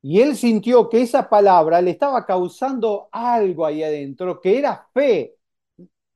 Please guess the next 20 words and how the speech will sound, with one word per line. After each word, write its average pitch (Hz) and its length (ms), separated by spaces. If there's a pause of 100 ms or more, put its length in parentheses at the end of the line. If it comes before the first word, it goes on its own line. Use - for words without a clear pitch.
(420)
Primero 247 460
la 196 140
fe 277 140
le 254 140
destapó 196 400
el 220 100
oído, 185 680
que 170 380
fue 277 220
lo 202 180
que 185 160
causó 180 680
que 180 120
preste 254 460
atención 196 580
a 202 60
lo 156 100
que 160 120
decía 156 340
Pablo. 131 400